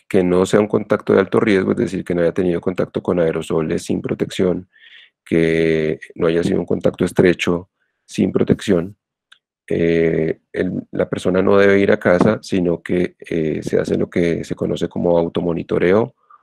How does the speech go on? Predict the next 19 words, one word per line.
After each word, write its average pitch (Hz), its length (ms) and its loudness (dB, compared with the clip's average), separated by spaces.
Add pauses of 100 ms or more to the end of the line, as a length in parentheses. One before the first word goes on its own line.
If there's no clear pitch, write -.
(220)
o 101 100 2
autovigilancia, 90 840 2
y 82 120 -2
es 80 120 -10
que, 87 340 -2 (440)
pues, 90 180 2
va 87 60 4
a - 60 2
portar 98 280 2
una 101 140 6
mascarilla, 87 520 2
digámoslo, 85 760 -2 (120)
eh, 92 160 -6
normal, 92 460 2
mientras 85 400 -4
que, 76 400 -8 (600)
eh, 76 320 -2
sigue 90 220 -2
trabajando, 101 720 2